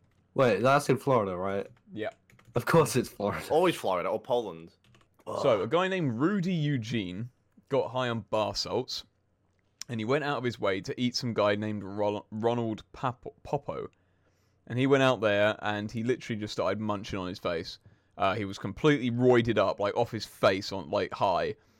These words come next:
Speaker 2: And he was just, like, he pinned into the ground, like, plucked his eyeballs out and, like, ate his face. And nobody really wanted to stop him because they thought it was a bit weird 'cause they were both naked.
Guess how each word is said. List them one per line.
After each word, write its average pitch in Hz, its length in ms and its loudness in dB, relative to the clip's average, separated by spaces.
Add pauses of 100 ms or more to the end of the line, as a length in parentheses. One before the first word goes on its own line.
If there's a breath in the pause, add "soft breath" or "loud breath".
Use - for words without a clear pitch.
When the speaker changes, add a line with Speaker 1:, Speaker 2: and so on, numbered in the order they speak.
(140 soft breath)
Speaker 2:
And 107 120 -4
he 107 60 -4
was 104 100 -6
just, 107 160 -8
like, 92 140 -2
he 107 120 -8
pinned 131 340 -2
into 113 140 -6
the 110 100 -4
ground, 98 380 0
like, 98 160 -4
plucked - 280 -4
his 110 120 -4
eyeballs 107 440 0
out 98 140 0
and, 98 80 -6
like, 101 160 -4
ate 104 160 0
his 95 160 -8
face. 92 400 -4
And 92 120 -16
nobody 156 300 2
really 131 260 2
wanted 117 280 0
to 113 60 -4
stop - 340 -2
him 143 220 2
because 113 280 -4
they 107 80 2
thought 113 160 -2
it 101 40 0
was 104 120 -6
a 101 40 -6
bit - 200 0
weird 104 340 -2
'cause 110 120 -8
they 104 60 2
were 101 80 2
both 98 220 -2
naked. 95 460 -4